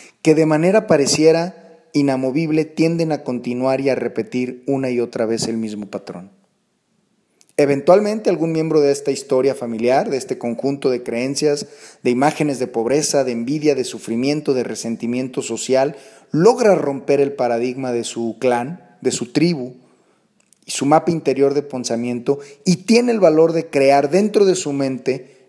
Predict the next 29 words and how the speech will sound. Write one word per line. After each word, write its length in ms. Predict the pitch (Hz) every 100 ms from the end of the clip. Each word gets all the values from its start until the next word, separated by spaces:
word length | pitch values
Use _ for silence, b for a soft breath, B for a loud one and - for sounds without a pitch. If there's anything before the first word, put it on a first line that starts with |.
| -
no 80 |
sabe 240 | 180 220 226
por 300 | 226 151 -
qué 180 | 202 -
quizá, 400 | 139 135 139 170 B B
nuevas 340 | 147 185 208 -
imágenes 420 | 160 170 165 160
de 80 | 139
abundancia, 720 | 117 123 123 156 165 - 147
de 100 | 139
poder, 540 | - 117 131 156 165
de 140 | 147 139
capacidad, 720 | 117 - 113 120 131 156 165
de 100 | 151
merecimiento, 1000 | 135 120 123 123 127 156 180 180 147 147 B B B
diferentes 580 | 147 - 165 214 214 196
a 60 | 165
las 180 | 135
que 100 | -
aprendió 480 | 127 - 131 135 165
de 80 | 190
pequeño 580 | 190 139 139 131 131 135 B B
y 80 | 131
que 120 | 131
le 140 | 127
correspondían 800 | 127 127 123 - 127 131 143 143
según 320 | 139 120 123
su 140 | 120 123
destino. 500 | 107 - 110 101